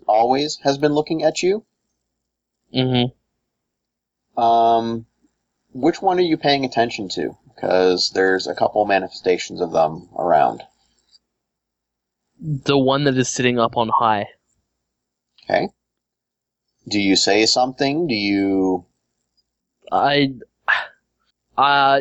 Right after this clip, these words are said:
Speaker 2: yes, I say that, I, I yell,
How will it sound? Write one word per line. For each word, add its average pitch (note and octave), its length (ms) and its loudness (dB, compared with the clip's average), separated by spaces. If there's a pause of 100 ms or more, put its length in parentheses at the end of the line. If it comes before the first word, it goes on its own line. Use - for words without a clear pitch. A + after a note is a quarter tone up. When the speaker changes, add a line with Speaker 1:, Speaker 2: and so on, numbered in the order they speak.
Speaker 2:
yes, C#3+ 560 -2
I D3 140 2
say E3 380 -2
that, C#3+ 280 -2 (600)
I, C3 220 0
I A#2 140 0
yell, C3 680 -2